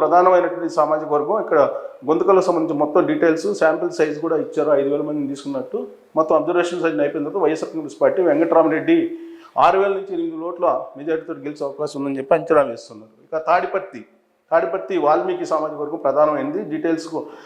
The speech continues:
మొత్తం ఇచ్చారు. రిజల్ట్ వచ్చేసి తెలుగుదేశం పార్టీ అస్మిత్ రెడ్డి గెలిచే అవకాశం ఉంది ఎనిమిది నుంచి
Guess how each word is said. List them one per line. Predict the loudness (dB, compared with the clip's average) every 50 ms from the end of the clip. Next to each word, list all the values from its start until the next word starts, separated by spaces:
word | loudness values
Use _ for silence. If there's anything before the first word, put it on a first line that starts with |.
| -20 -10 -4 -2
మొత్తం | 0 2 4 4 4 2
ఇచ్చారు. | 2 4 4 4 4 4 0 -2 -8 -12 -16 -18 -20 -20 _ _ _ _ _ _ _ _ _ _ _ _ 0 2 4
రిజల్ట్ | 4 4 4 2 2 0 0
వచ్చేసి | 0 -2 -4 -4 -6 -8 -6 -6
తెలుగుదేశం | -4 -4 -4 -6 -6 -6 -2 0 0
పార్టీ | 0 0 0 -2 -2 -2 -4 -8 -12 -16 -20 -20 _ _ _ -4 -2
అస్మిత్ | -2 -2 -4 -2 -2 0
రెడ్డి | 0 -2 -2 -2
గెలిచే | -4 -2 -2 -2
అవకాశం | -2 -2 -2 -4 -2 -2
ఉంది | -2 -2 -2
ఎనిమిది | -2 -2 0 0 0 0
నుంచి | 0 -2 -4